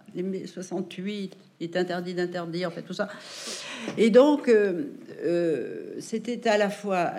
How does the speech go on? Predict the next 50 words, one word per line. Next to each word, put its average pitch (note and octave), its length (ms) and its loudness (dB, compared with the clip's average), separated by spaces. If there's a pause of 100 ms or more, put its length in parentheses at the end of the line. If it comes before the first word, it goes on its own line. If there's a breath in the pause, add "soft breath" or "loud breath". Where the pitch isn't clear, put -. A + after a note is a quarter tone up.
(100)
cet E3+ 260 -6
homme F3 140 0
qui E3 100 -4
avait D3+ 160 0
ses C#3+ 260 -6
idées C#3 200 -4
simples, A#3+ 720 -4 (220)
qui - 120 -10
les D3 100 -4
mettait C#3+ 360 -4
en B2 180 -6
œuvre, C4 540 -4 (880 loud breath)
et E3+ 100 4
puis G#3+ 420 -4
qui E3 280 -4
a D#3+ 40 4
été D#3+ 280 -2
stoppé F#3+ 300 -4
par F#3+ 160 -6
la D#3+ 80 -4
maladie. C#3+ 440 -6 (120)
Parce D3 140 -14
qu'en E3 140 -6
réalité, F3 840 -4 (260)
euh, C#3+ 420 -8 (760 loud breath)
le D3 180 -8
général D3 320 -4
de C#3 80 -2
Gaulle D3 180 -2
s'en D3 120 -10
s'est C#3+ 160 -6
né-, C3 140 -2 (100)
séparé D3 800 -4
après - 280 -8
le C3+ 140 -4
succès D3+ 380 -6
de D3+ 80 -4
mai C3+ 80 -4
soixante-huit. D3 680 -12
Je D3+ 120 -10
crois D3+ 180 -8
que C3 400 -8
ça C#3 140 -10
faisait C#3 160 -6
six D#3 260 -6
ans F3 140 -2
qu'il D3+ 140 -8
était C#3+ 180 -8
Premier C#3+ 300 -8
ministre. F#3+ 520 -4